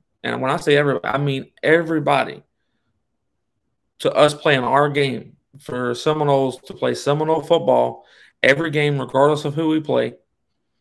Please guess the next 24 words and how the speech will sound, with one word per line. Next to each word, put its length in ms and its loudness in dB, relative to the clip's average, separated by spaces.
I 60 -4
think 200 -4
we 80 -4
went 200 -4
out 180 0
against 260 -8
Duquesne 400 -2
and 120 -2
played 220 0
Seminole 360 -2
football. 600 -2
I 100 -6
think 200 -6
we 100 -4
went 260 -4
out 140 -2
against 360 -4
L 160 0
S 140 -6
U 160 -4
and 100 -4
played 220 0
Seminole 380 -2
football. 580 0